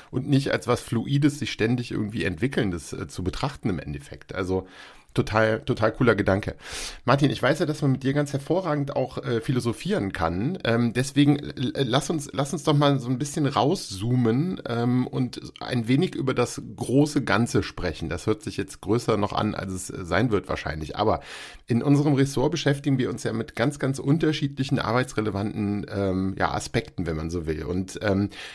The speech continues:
jetzt hat ja besonders die, die Pandemie zu massiven Veränderungen in, in dem, wie wir arbeiten, ähm, geführt. Und, äh, vielleicht jetzt mal so zwei kombinierte Fragen. Was haben die letzten zwei Jahre mit den Menschen, äh, gemacht?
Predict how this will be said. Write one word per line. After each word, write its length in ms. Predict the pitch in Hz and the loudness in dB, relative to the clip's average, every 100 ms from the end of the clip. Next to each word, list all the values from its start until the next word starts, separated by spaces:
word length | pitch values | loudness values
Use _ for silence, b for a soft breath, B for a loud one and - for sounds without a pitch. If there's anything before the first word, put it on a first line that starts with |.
| B | B
jetzt 140 | 110 | 0
hat 100 | 131 | 4
ja 80 | 143 | 4
besonders 440 | 123 120 147 156 | 6 6 6 2
die, 200 | - 117 | -2 -4
die 180 | - 113 | -4 -6
Pandemie 560 | - 110 113 98 113 156 | 0 2 4 2 0 -2
zu 160 | - | -2
massiven 520 | 120 107 - 147 160 147 | -2 -2 -2 -4 -2 -4
Veränderungen 640 | - 139 165 151 147 147 | -2 0 0 2 2 2
in, 500 | 143 139 135 131 127 b b | 2 4 6 6 2 b b
in 180 | 123 117 | -2 0
dem, 320 | 123 120 101 | 2 0 -2
wie 220 | 110 147 | -4 0
wir 220 | 143 113 | 2 2
arbeiten, 880 | 98 120 143 143 165 - 170 170 160 - | 0 -2 0 -2 -2 -4 -2 -2 -2 -2
ähm, 360 | 117 117 113 | 0 0 -2
geführt. 400 | 104 - - 104 139 220 - | -4 -4 -2 2 2 0 -6
Und, 380 | - 135 120 - B B B B _ | -2 0 0 -2 B B B B _
äh, 80 | 82 - | -18 -12
vielleicht 260 | 127 123 | -2 2
jetzt 140 | 139 139 | 4 4
mal 100 | 123 | 4
so 100 | 123 | 2
zwei 280 | - 117 | 2 2
kombinierte 580 | 135 139 127 123 131 135 | 4 4 4 4 4 0
Fragen. 400 | - 127 123 85 b b b _ - | -6 -4 -4 -6 b b b _ -6
Was 300 | 107 139 165 | 2 2 4
haben 200 | 165 156 | 0 4
die 100 | 135 | 4
letzten 340 | 143 - 143 | 2 2 -2
zwei 220 | 139 104 | 2 2
Jahre 320 | 117 127 156 | 2 0 0
mit 180 | 131 123 | 0 0
den 140 | 113 101 | 2 2
Menschen, 580 | 107 135 180 175 185 - _ - | 2 2 0 -2 -4 -8 _ -2
äh, 240 | 131 127 | 0 2
gemacht? 640 | 127 101 - - - - | 2 0 0 -8 -14 -18